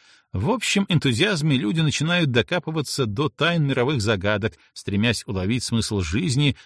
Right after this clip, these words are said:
творчества и смерти. Благодаря этой своеобразной моде на все мистическое, общество представляет собой благоприятную почву для появления и распространения всевозможных магов, оккультистов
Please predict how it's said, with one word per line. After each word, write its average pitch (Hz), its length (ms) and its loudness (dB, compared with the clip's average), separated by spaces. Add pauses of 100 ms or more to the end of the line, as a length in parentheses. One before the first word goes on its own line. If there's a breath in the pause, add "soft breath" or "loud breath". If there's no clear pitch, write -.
творчества 107 680 0
и 117 140 -4
смерти. - 500 -12 (1000)
Благодаря 127 720 2
этой 180 240 -2
своеобразной 117 680 0
моде 123 320 0
на 101 160 2
все - 260 -4
мистическое, - 760 -4 (340 loud breath)
общество 185 540 0
представляет 135 640 -2
собой 143 460 -2
благоприятную 117 760 -2
почву 147 440 -2
для 165 120 0
появления 165 680 0 (260 loud breath)
и 160 100 4
распространения 151 880 0
всевозможных 123 800 -2
магов, 139 520 -2 (160 soft breath)
оккультистов 131 800 -2